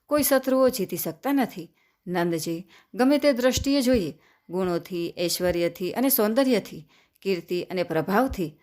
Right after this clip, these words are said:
તમારો પુત્ર સ્વયં ભગવાન નારાયણ જેવો જ છે. તેથી આ બાળકના અલૌકિક કાર્યોને જોઈને આશ્ચર્ય પામવું ન જોઈએ. ગોપો,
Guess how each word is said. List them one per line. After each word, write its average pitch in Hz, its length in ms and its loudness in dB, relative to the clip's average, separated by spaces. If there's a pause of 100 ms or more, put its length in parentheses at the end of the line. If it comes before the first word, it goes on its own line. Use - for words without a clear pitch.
(280)
તમારો 277 320 4
પુત્ર 269 360 0
સ્વયં 180 400 -2
ભગવાન 180 400 2
નારાયણ 175 460 0
જેવો 165 320 0
જ 262 60 -6
છે. 190 200 -4 (540)
તેથી 196 180 -2
આ 175 220 4
બાળકના 175 640 0
અલૌકિક 262 540 2 (100)
કાર્યોને 196 500 0
જોઈને 208 420 0 (280)
આશ્ચર્ય 175 440 -2
પામવું 160 420 -2
ન 175 180 2
જોઈએ. 226 340 0 (520)
ગોપો, 175 360 -2